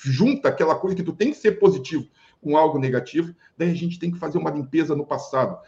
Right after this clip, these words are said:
a gente tem que dessensibilizar aquelas coisas negativas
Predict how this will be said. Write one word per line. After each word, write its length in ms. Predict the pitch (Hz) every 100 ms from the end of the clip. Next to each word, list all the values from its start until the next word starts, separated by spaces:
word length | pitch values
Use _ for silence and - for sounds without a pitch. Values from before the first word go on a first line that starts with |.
| _
a 40 | 113
gente 300 | 156 175 -
tem 160 | 185
que 160 | 175 160 _ _ _ _ _ 131
dessensibilizar 1700 | 127 117 - 254 262 - 247 240 214 202 180 170 156 113 151 208 190
aquelas 340 | - 151 135
coisas 200 | 190 185
negativas 520 | 156 127 - 196 196